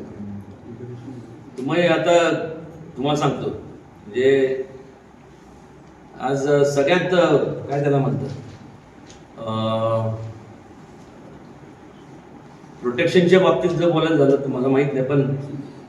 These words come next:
त्यावेळेस केनेडी का, मला वाटतं केनेडीच बोलले होते,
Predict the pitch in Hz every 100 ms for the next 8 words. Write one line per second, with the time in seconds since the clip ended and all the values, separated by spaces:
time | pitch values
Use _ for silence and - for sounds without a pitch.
0 | - - 160 175 180 - - - - -
1 | - - - - - - - - - -
2 | - - 143 156 180 185 170 180 - -
3 | - - 135 147 147 143 143 151 - 143
4 | 139 127 120 107